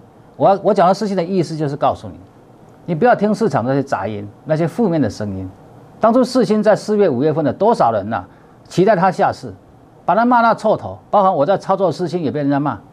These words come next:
结果我就做给你看，只有五个月时间而已，我帮会员赚了一，一点七，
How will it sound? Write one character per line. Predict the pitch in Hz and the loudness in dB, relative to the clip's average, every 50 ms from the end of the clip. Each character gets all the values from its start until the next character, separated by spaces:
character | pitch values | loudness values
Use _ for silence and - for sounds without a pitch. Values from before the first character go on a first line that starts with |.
| - - - _ - _ - - - - - - - - - - - - - - - - - - - - - - - - - - - - - - | -20 -20 -20 _ -20 _ -20 -20 -20 -20 -20 -20 -20 -20 -20 -20 -20 -20 -20 -20 -20 -20 -20 -20 -20 -20 -20 -20 -20 -20 -20 -20 -20 -20 -20 -4
结 | - 165 202 | 0 0 2
果 | 185 180 | 4 2
我 | 135 117 | 0 2
就 | 123 165 | 0 -2
做 | 143 175 160 | 0 0 0
给 | 135 139 | 0 0
你 | 127 104 | -2 -4
看， | - - - 95 - - - - - - - - - - - - - - - - - - - | -8 -10 -14 -14 -14 -18 -20 -20 -20 -20 -20 -20 -20 -20 -20 -20 -20 -20 -20 -20 -20 -20 -4
只 | - 220 | 0 2
有 | 262 226 | 4 4
五 | 180 156 | 4 2
个 | 147 170 196 | 4 4 4
月 | 226 214 | 4 4
时 | - - 156 160 | 2 0 -4 0
间 | 151 175 156 | 0 0 2
而 | 151 147 | 2 2
已， | 143 | 2
我 | 123 120 | 0 0
帮 | 123 - 175 170 | 0 0 0 0
会 | 156 175 | 0 0
员 | 147 135 131 | 0 -2 0
赚 | - 165 | 0 0
了 | 147 131 123 - - | 0 0 -2 -4 -8
一， | - 165 175 180 185 175 - - - - - - - - - - - - - - | -6 -4 -2 -2 -2 -2 -4 -10 -20 -20 -20 -20 -20 -20 -20 -20 -20 -20 -6 -2
一 | 185 202 208 208 | 0 2 2 2
点 | 185 208 - 139 120 104 98 92 | 0 0 -2 -2 -2 -2 -6 -10
七， | - - - - 170 170 175 180 170 | -12 -14 -6 -2 0 2 2 2 0